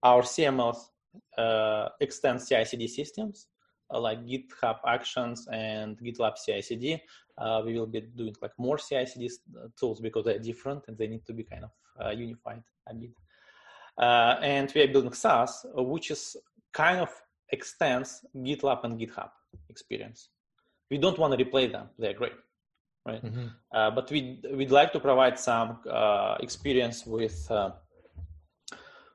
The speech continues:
Speaker 1: uh, for quantitative projects, right? When you have navigation around, uh,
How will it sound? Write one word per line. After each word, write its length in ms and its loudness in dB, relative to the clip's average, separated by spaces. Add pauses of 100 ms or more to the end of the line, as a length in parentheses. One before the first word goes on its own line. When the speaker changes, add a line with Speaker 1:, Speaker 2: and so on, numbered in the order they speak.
(140)
Speaker 1:
uh, 280 6
for 220 2
quantitative 420 2
projects, 540 -4
right? 240 -2 (220)
When 240 -2
you 140 2
have 420 0
navigation 520 0
around, 540 0
uh, 540 0